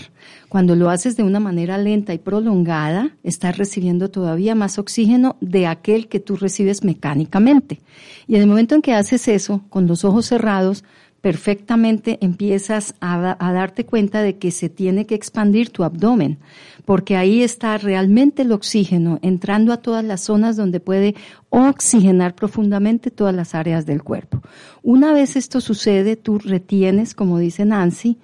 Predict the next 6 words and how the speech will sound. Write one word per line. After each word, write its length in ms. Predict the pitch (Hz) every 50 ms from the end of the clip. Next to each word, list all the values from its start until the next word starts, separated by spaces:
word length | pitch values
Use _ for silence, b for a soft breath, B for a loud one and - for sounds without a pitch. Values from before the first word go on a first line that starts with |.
| b b b b b b b
el 180 | - 208 226
oxígeno 720 | 254 247 - - - 208 185 175 185 208 233 247 277 311 - b b b b b b b b b _ _ _ -
y 460 | - 240 254 269 285 294 285 294 _ _
empiezas 640 | - 190 190 175 185 196 208 190 190 - 214 202 -
a 60 | 190 170
agradecer 560 | 160 156 - - 131 - - - - -